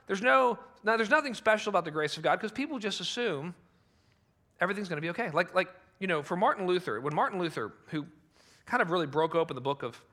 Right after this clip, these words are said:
Galatians in the fifteen hundreds, you've gotta understand that during that period of time, people went to bed every night wondering if they were gonna die and go to hell. Like, a-, like, not, not just monks, and I'm not saying a lot of people. And people, th-,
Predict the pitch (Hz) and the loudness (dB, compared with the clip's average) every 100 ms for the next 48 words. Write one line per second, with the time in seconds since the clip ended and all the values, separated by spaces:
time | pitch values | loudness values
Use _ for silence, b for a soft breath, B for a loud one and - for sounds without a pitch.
0 | _ _ _ _ _ - - 147 165 165 | _ _ _ _ _ -20 -6 0 0 0
1 | 139 139 135 156 - 139 151 120 175 220 | -6 -8 -6 -6 -6 -6 -6 -6 -2 0
2 | 277 214 151 - 165 113 - b b - | 2 0 -4 -6 -6 -6 -10 b b -10
3 | 147 208 277 202 175 175 135 170 156 117 | -4 -2 0 -2 -4 -4 -4 -2 -2 -2
4 | - b b b b b b - 247 285 | -10 b b b b b b -6 -4 -2
5 | 185 170 151 156 143 127 117 117 - 151 | -2 -2 0 0 0 -2 -4 -6 -8 -6
6 | 151 156 131 127 123 123 113 110 104 87 | -4 -2 -4 -4 -4 -4 -2 -2 -2 -8
7 | 95 - _ _ _ _ _ _ _ _ | -12 -16 _ _ _ _ _ _ _ _
8 | _ _ _ _ _ _ _ _ _ 151 | _ _ _ _ _ _ _ _ _ -4
9 | 160 165 185 170 165 175 185 185 185 175 | 2 6 6 4 0 2 4 4 2 0
10 | 160 156 156 - 143 156 160 175 151 139 | 0 0 0 -6 -6 -4 -2 0 0 4
11 | 143 135 127 120 - - _ _ _ _ | 4 4 -2 -12 -16 -20 _ _ _ _
12 | _ _ _ _ _ _ b b b - | _ _ _ _ _ _ b b b -6
13 | 156 175 311 226 180 185 175 165 | -2 0 2 4 2 2 -2 -4